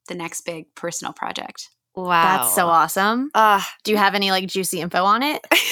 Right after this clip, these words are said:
Speaker 2: Or,
Speaker 1: You know,
Speaker 2: or can
Speaker 1: what
Speaker 2: you
Speaker 1: I
Speaker 2: not
Speaker 1: can,
Speaker 2: <laughs> share that?
Speaker 1: what I can tell you is that, um, a, you know, well, I, I don't see, I'm so tempted to really spill some juicy gossip, but what I will say instead is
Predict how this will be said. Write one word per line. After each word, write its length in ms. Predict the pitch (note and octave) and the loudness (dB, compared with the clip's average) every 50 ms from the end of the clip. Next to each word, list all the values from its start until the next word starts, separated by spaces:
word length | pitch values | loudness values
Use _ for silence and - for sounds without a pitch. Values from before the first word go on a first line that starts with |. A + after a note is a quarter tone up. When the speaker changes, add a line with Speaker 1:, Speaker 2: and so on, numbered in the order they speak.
| - - - C#5 - - D5+ D5 - - D5+ - | -6 -6 -6 -6 -2 0 0 0 2 2 2 2
Speaker 2:
Or, 120 | G3 - | 2 2
Speaker 1:
You 60 | A#4+ | 0
know, 80 | - - | 0 0
Speaker 2:
or 20 | |
can 180 | - - G3+ G#3 - | 2 2 2 2 0
Speaker 1:
what 60 | - | 0
Speaker 2:
you 60 | D4 | 2
Speaker 1:
I 160 | D4 D4 - - | 2 4 4 2
Speaker 2:
not 120 | C#4+ C#4+ | 2 0
Speaker 1:
can, 280 | D#4 D4+ C#4 D4 C#4+ C4+ - | -2 -4 -2 -2 -4 -4 -8
Speaker 2:
<laughs> 60 | - | -8
share 320 | B3+ - - - A3+ F#3 G3+ | -8 -6 -2 0 0 0 0
that? 80 | G#3 | 0
Speaker 1:
what 180 | - - A3 D4 | 2 2 2 2
I 120 | D4 D4 | 0 -2
can 180 | D4 D#4 C#4+ C#4 | -4 -4 -6 -6
tell 260 | C4+ - D4+ C4 C4 | -4 -4 -4 -4 -2
you 360 | C#4 C#4 D4 D4+ D#4 E4+ F4+ | -4 -6 -6 -6 -6 -6 -6
is 480 | F#4 D#4 - B3+ B3 B3 B3 A#3+ A#3+ - - | -6 -4 -4 -4 -4 -4 -4 -6 -6 -8 -6
that, 540 | - A3+ G#3+ G#3+ G#3 G#3 G#3 - - - - - - _ _ - | -4 -4 -2 -2 -2 -2 -4 -6 -8 -12 -14 -14 -16 _ _ -4
um, 720 | - G#3 G3+ G3+ G3 G3 G3 G3 F#3+ F#3 F#3 F#3 - - - _ _ - | -2 -2 0 0 -2 -2 -4 -4 -6 -8 -10 -12 -14 -16 -18 _ _ -6
a, 160 | - G#3+ G3 - _ _ _ | -6 -6 -6 -8 _ _ _
you 140 | - - B3+ | -8 -6 -4
know, 220 | B3+ B3+ B3+ C4 - | -4 -4 -4 -4 -2
well, 260 | - G3 G#3 G#3+ G#3 - - | -2 -2 -2 -2 -4 -4 -2
I, 140 | - G#3 - - | -2 -2 -2 -4
I 100 | G#3 A3+ - | -8 -6 -6
don't 120 | D#4+ D#4+ | -8 -8
see, 180 | - - A3+ - | -6 -6 -4 -4
I'm 200 | - G#3 G#3 G3+ | -4 -4 -6 -6
so 180 | - - B3 | -6 -4 -4
tempted 340 | A#3+ - A3 F#3 F3+ - G#3 | -4 -4 -4 -6 -4 -6 -10
to 120 | - - F3+ F3 | -10 -10 -10 -8
really 260 | E3+ E3+ E3 E3 F3 | -6 -4 -4 -4 -4
spill 300 | F#3+ - - - G#3 G3+ | -6 -6 -6 -6 -6 -6
some 180 | G3+ A3+ A3 G#3+ | -4 -6 -8 -8
juicy 280 | - A3+ A3+ - B3 | -8 -8 -8 -8 -6
gossip, 360 | A3+ A#3+ A#3 A#3 - C4 B3+ B3+ | -2 -2 -2 -2 -2 -6 -4 -4
but 140 | A#3 - | -4 -4
what 120 | - F#3 F#3+ | -2 -2 -2
I 120 | G3 G3+ | -2 -4
will 80 | G3+ G3+ | -6 -6
say 180 | - - F#3 | -6 -8 -8
instead 460 | E3+ E3+ F#3 - - D#3+ - - G#3 A3+ - - - - - - _ _ | -8 -10 -10 -6 -6 -4 -4 -6 -8 -12 -16 -20 -20 -20 -20 -20 _ _
is 400 | - G#3 G3 G3 F#3+ F#3+ F3+ - | -6 -4 -4 -4 -4 -6 -8 -10